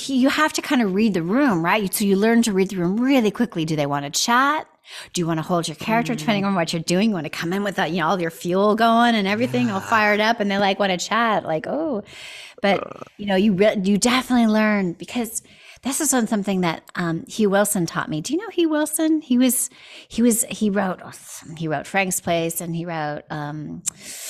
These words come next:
Speaker 1: W K R P before m-, me. And when I came on, I did a show called The Famous Teddy Z, which is nineteen eighty-seven, so a little bit before what we're talking about.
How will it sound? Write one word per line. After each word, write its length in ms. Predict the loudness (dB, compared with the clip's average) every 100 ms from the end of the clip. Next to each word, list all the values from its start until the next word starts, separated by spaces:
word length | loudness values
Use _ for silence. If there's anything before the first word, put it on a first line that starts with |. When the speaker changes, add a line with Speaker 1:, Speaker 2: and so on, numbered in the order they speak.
| -10 -2
Speaker 1:
W 220 | 2 2
K 160 | 2
R 120 | 0 -2
P 240 | 0 0
before 300 | 0 -2 0
m-, 340 | 0 -2 -4 -2
me. 240 | 0 0
And 160 | 0 0
when 160 | -2
I 320 | 0 0 0
came 360 | -2 -6 -10 -8
on, 260 | -8 -8 -6
I 180 | -4 -4
did 160 | -2
a 100 | -4 -4
show 220 | -4 -6
called 260 | -6 -10
The 60 | -10
Famous 360 | -8 -8 -6 -10
Teddy 240 | -10 -10
Z, 360 | -4 -2 -2 -4
which 240 | -8 -12 -12
is 200 | -12 -12
nineteen 320 | -12 -18 -20 -16
eighty-seven, 540 | -10 -8 -4 -4 -4
so 120 | -6
a 20 |
little 220 | -6 -6 -6
bit 160 | -8
before 220 | -10 -6 -4
what 140 | -2
we're 120 | -4
talking 300 | -8 -12 -12
about. 320 | -12 -12 -14